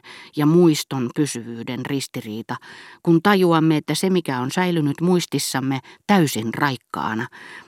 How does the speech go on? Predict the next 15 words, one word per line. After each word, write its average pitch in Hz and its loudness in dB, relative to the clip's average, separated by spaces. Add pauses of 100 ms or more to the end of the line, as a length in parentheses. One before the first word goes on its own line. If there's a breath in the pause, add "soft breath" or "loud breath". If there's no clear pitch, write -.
(100)
ei 185 4
elämässä 135 0
enää 120 -4
voi 123 -2
olla 113 -6
samanlaista. - -10 (680 loud breath)
Ja 156 2
että 143 0
jos 131 2
haluamme 135 0
etsiä 135 -4
ulkomaailmasta 123 -4
sitä, 123 -6 (400 loud breath)
mikä 143 2
meidän 135 2